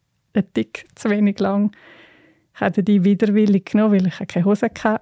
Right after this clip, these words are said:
und habe dann nachher einfach müssen mit diesen blöden Hochwasserhosen rumlaufen. Habe dann probiert, noch den Saum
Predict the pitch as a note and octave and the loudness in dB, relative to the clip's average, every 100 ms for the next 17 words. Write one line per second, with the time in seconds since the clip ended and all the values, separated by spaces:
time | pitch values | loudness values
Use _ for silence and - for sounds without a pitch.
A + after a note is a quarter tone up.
0 | _ F#3+ F#3 F3 - _ _ - G3+ F3 | _ 0 2 0 -8 _ _ -8 -4 0
1 | F3 D#3+ F3+ E3+ F3+ - F3+ E3 F3+ F3 | 0 0 0 -2 -2 -2 0 0 2 0
2 | E3+ F#3 F3+ E3+ F3 F#3+ F#3 G3+ - G3+ | 2 0 2 2 0 0 0 0 0 -4
3 | - G3 F#3 F3 F#3+ - G3 G3 F#3+ F#3+ | 0 2 2 2 0 2 2 2 2 0
4 | F3 - G3+ _ - - - _ - F#3 | -2 -4 -6 _ -20 -20 -20 _ -4 0
5 | G3+ G#3 G3 G3 - G#3 F#3+ F#3+ F3+ G3 | 4 4 4 2 0 0 2 2 2 2
6 | F#3+ E3 F3+ - - - A3+ A#3+ B3 | 0 2 -4 -4 -16 -2 2 4 2